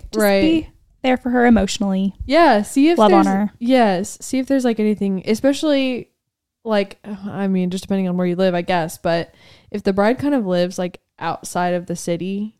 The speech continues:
Speaker 2: you know, where it's quite a drive to get into the city and
Speaker 1: Me.
Speaker 2: get somewhere. Well, not really.
Speaker 1: Well, when I
Speaker 2: I
Speaker 1: was,
Speaker 2: mean,
Speaker 1: like, planning my wedding in
Speaker 2: oh,
Speaker 1: Owasso, I
Speaker 2: yes,
Speaker 1: was out there.
Speaker 2: yes. Yeah, so, like, if you know that you live closer to something and you know that they're needing something and you might see them soon, just be like, "What errands can I,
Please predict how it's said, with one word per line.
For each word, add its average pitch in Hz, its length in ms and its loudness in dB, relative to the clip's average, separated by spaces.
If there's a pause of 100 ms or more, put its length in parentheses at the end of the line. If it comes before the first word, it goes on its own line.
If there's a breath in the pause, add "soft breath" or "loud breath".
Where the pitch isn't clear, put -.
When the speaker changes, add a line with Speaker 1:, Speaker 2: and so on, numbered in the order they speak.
(160)
Speaker 2:
you 214 120 -2
know, 190 200 2
where 185 120 2
it's 175 200 -6 (200)
quite 202 380 0
a 190 80 -2
drive 175 760 -2
to 190 120 -4
get 165 540 -4
into 180 460 -2
the 185 100 0
city 175 380 -2
and 220 80 4
Speaker 1:
Me. 214 320 2 (120)
Speaker 2:
get 180 260 -4
somewhere. 269 760 0 (840 soft breath)
Well, 440 100 4 (100)
not 220 80 2
really. 226 540 2
Speaker 1:
Well, 269 280 8
when 285 100 8
I 320 60 6
Speaker 2:
I - 20 8
Speaker 1:
was, 302 140 10
Speaker 2:
mean, 277 60 4
Speaker 1:
like, 269 160 4
planning 220 180 4
my 185 100 6
wedding 180 160 6
in - 80 6
Speaker 2:
oh, 180 100 8
Speaker 1:
Owasso, 180 300 6
I 180 80 6
Speaker 2:
yes, 180 240 8
Speaker 1:
was 175 140 2
out - 120 4
there. 190 100 2 (120)
Speaker 2:
yes. 190 240 -2 (280 loud breath)
Yeah, 240 280 2
so, 233 160 2
like, 233 220 2
if 240 160 -2
you 269 220 4
know 208 280 2
that 208 340 -2
you 202 220 0
live 196 180 0
closer 196 340 -2
to 233 100 -2
something 240 440 -2
and 220 100 0
you 196 80 0
know 185 140 0
that 185 160 -2
they're 185 120 -2
needing 185 360 -2
something 226 480 -2
and 196 140 0
you 180 80 0
might 175 240 -2
see 180 160 -4
them 180 180 0
soon, 220 400 -2
just 214 140 -6
be 214 80 0
like, 190 160 -2
"What 214 200 -2
errands 196 340 -2
can 202 180 -4
I, 170 260 -4